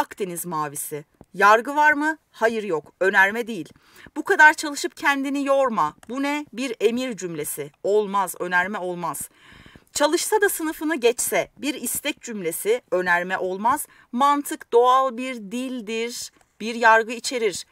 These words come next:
Öznesi var, yüklemi var, bağı var. Dolayısıyla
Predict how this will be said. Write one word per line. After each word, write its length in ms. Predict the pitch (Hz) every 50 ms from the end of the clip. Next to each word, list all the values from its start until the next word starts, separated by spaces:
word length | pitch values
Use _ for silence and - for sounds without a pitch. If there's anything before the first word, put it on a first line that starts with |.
| _ _ _ _ _
Öznesi 440 | 180 202 220 214 240 240 - 285
var, 160 | 269 240 208 185
yüklemi 480 | 190 202 202 - - 240 240 247 226
var, 240 | 220 190 170 - - _ _ _ _ _ _ _ _ _
bağı 400 | - 165 165 220 233 262 285 277
var. 260 | 262 254 247 262 - _ _ _ _ -
Dolayısıyla 760 | 240 247 233 220 220 214 - - 220 202 190 190 208 233